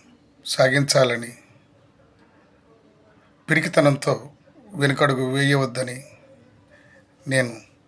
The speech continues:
దీనిని తయారు చేసి మీ ముందుకి వీడియో రూపంలో వస్తున్నాను.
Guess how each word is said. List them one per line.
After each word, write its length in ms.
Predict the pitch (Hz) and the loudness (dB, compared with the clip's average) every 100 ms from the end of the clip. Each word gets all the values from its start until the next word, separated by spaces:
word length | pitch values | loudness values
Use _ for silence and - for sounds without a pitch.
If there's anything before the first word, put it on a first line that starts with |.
| _ _ _ _ _ _ 139 | _ _ _ _ _ _ -4
దీనిని 320 | 139 135 135 | 0 0 0
తయారు 260 | 143 135 123 - | 2 2 2 -4
చేసి 300 | 127 - 131 - _ _ _ _ _ _ _ _ _ _ _ _ 139 | -6 -4 -4 -6 _ _ _ _ _ _ _ _ _ _ _ _ -2
మీ 100 | 139 | 0
ముందుకి 360 | 131 127 - 143 113 - _ _ _ _ _ - | 2 -2 -4 -6 -8 -14 _ _ _ _ _ -8
వీడియో 260 | 135 135 131 127 | -2 2 2 0
రూపంలో 340 | 127 127 127 123 | -4 -6 -4 -4
వస్తున్నాను. 440 | - 135 117 - | -6 -8 -10 -14